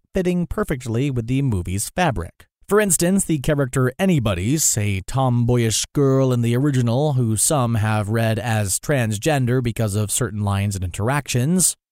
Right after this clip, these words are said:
is much more explicitly a transgender boy, played by non-binary actor Iris Manis, and populates the background in ways that feel stunningly, scarily true to life.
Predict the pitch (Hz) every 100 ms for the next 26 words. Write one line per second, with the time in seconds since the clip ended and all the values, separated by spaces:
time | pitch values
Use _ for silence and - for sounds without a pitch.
0 | - 247 196 262 254 208 214 220 - -
1 | 254 190 190 185 190 180 175 160 139 143
2 | 127 110 113 123 185 165 87 - - -
3 | 110 107 107 110 117 113 110 117 120 117
4 | 110 131 151 - 139 131 120 110 - 170
5 | 175 165 - - 170 170 160 196 196 196
6 | 190 165 - 190 175 135 196 - 147 135
7 | 151 123 117 117 135 135 120 127 147 202
8 | 202 165 151 - 214 185 143 127 135 131
9 | 123 - 180 156 127 123 123 120 101 117
10 | 139 117 - - -